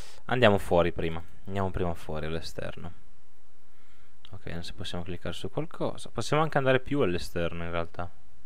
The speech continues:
Qua vediamo cos'è. No, aspetta, ci sono questi leoni qua. Un leone feroce, danneggiato dal rigido clima costiero. Questo scassato del tutto. Un leone feroce, danneggiato dal,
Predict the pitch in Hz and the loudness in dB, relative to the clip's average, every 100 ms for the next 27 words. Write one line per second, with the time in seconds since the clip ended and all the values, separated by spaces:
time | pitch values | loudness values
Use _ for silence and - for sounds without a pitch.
0 | - - - - 139 123 90 120 123 - | -2 -2 -4 -2 -2 0 0 0 -2 -2
1 | - 175 - - - - - - - 131 | -2 -2 -4 -4 -4 -2 -4 -4 -2 2
2 | 143 - 113 101 - 110 107 - 104 101 | 4 4 2 2 0 2 2 2 2 2
3 | 98 92 87 87 - - - - - - | 2 0 -2 -2 -2 -4 -4 -4 -4 -4
4 | - - - - - - - - - - | -4 -4 -4 -4 -4 -4 -4 -4 -4 -4
5 | - - - - 139 160 180 175 - 123 | -4 -4 -2 0 4 8 8 6 6 6
6 | 92 - 104 117 135 123 139 156 127 117 | 6 4 4 4 4 6 6 6 8 10
7 | 110 107 104 120 131 143 127 107 110 110 | 10 6 4 4 4 4 4 4 4 2
8 | - - 82 60 64 104 - - - - | 0 -2 -2 -2 -2 -2 -4 -4 -4 -2
9 | 90 92 - 104 - 98 - 90 92 95 | 0 0 0 0 0 -2 0 0 2 0
10 | - - - - - - - - - - | 0 -2 -2 -4 -4 -4 -4 -4 -2 -4
11 | - - - - - - - 131 143 151 | -4 -4 -4 -2 -4 -4 -2 2 6 8
12 | 147 - 113 98 - 107 110 110 110 120 | 6 6 8 6 4 2 4 4 6 8
13 | 117 113 | 8 6